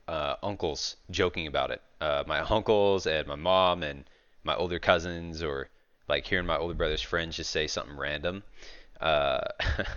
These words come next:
it would just be like, "Reparations!" 'Cause I think,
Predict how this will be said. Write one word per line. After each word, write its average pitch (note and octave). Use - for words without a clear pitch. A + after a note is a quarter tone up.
it A#2
would G#2+
just G#2
be B2+
like, G2
"Reparations!" G3+
'Cause F#2+
I A2
think, C#3